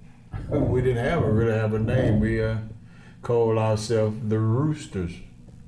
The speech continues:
which, uh, you know, you think about all of the other acts that, uh, was out there. You had the Spaniels, you had, uh,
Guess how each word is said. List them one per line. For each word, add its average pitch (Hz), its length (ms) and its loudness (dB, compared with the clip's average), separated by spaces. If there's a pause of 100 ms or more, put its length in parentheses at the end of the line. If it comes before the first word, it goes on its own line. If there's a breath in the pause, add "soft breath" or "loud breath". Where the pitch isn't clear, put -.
(120)
which, 104 300 2
uh, 98 360 6
you 107 180 4
know, 98 340 4 (420 loud breath)
you 110 160 4
think 113 300 2
about 104 520 2 (380)
all 110 300 4
of 98 120 4
the 98 300 4 (560)
other 107 420 4 (100)
acts 110 420 2
that, 107 300 2
uh, 107 240 4
was 101 200 0
out 113 340 0
there. 95 200 2
You 101 140 2
had 98 160 2
the 101 80 2
Spaniels, 107 880 0
you 107 180 -2
had, 107 400 2
uh, 107 240 4